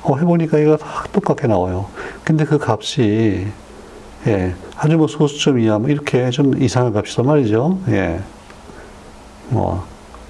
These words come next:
칠십팔 점 삼칠, 뭐, 이런 값인데, 어딜 봐도 똑같이 이렇게 나와요. 예, 뭐, 요, 요 숫자 네 자리 정도까지. 예.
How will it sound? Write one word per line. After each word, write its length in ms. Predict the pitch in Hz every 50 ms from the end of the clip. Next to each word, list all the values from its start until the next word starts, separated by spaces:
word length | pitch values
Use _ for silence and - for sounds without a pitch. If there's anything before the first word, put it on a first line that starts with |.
| - - - - -
칠십팔 580 | - - 131 - - 139 - - - 127 120
점 220 | - - 123 110 101
삼칠, 920 | - - 131 117 107 104 101 98 95 95 98 - - 143 117 95 90 110
뭐, 120 | 131 165 185
이런 160 | 160 135 131
값인데, 540 | 120 127 117 - - - 131 127 147 160 156
어딜 340 | 127 113 131 147 170 175 165 - - - -
봐도 280 | - 117 110 120 131 131
똑같이 360 | - 202 - 165 - - 147
이렇게 160 | 123 - 127
나와요. 280 | 104 92 85 85 87 98 110 - - - - - - - - - - - - - - - - -
예, 100 | 117 107
뭐, 420 | 98 98 101 98 92 95 98 98 101 107
요, 220 | 110 107 107 104 - - - - - - - - - - - - - - - - - 123
요 120 | 123 117
숫자 260 | - - - - 113 101
네 160 | 98 104 101
자리 180 | 101 98 92
정도까지. 500 | 87 92 90 85 85 - 90 87 82 95 131
예. 520 | 170 196 196 180 127 98 90 87 87 87